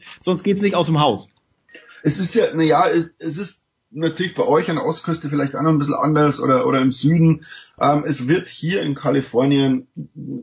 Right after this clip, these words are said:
Speaker 2: frönt man ja den Patriotismus dann doch nicht so, man nimmt das so ein bisschen lockerer. Ähm, aber es ist schon, mei, man geht halt jetzt dann heute auf so ein Barbecue und, und dann geht man am Strand und dann gibt's vielleicht ein Feuerwerk.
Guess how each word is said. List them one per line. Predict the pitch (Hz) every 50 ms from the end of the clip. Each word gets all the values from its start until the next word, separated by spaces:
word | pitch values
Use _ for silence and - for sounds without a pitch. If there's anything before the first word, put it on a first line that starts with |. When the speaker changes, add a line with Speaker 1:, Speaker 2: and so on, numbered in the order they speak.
| - -
Speaker 2:
frönt | 160 - - 135 127 139 151 165 160 139
man | 135 135
ja | 123 117 117
den | 123 120
Patriotismus | 110 - 127 123 - - 123 120 - - 147 143 151 139 123 -
dann | 127 120 107
doch | 127 127 -
nicht | 143 123 113 -
so, | 110 120
man | 123 120
nimmt | 120 120 123 120
das | 135 127 -
so | 123
ein | 113 95
bisschen | - - 123 104
lockerer. | 101 117 117 - 123 117 110 110 - - - _ - - - - - - - _ _ _ _ -
Ähm, | - - 131 131 131 131 127
aber | - 120 127 131 135 131 131 - -
es | 147 131 139
ist | 165 175 - - -
schon, | - 117 117 139 160 160 147 123 101 120
mei, | 120 123 135 151
man | 151 143 127 -
geht | - 135 139 -
halt | 160 143 147
jetzt | 147 - 139
dann | 127 107
heute | 98 107 131 139 135 - _ _
auf | - 139 135 -
so | - 139
ein | 139 135
Barbecue | 113 113 117 139 147 147 139 - - - 135 135 139 139 139 139 139 123
und, | 117 120 123 110 110
und | 110 117 123
dann | 120 120
geht | - 135 127 -
man | 143 131
am | 127
Strand | - - - - - 120 131 139
und | 139
dann | 131 123
gibt's | 117 127 127 - -
vielleicht | 135 127 123 - -
ein | 110
Feuerwerk. | - - 117 127 135 127 110 123 123 120 123 - -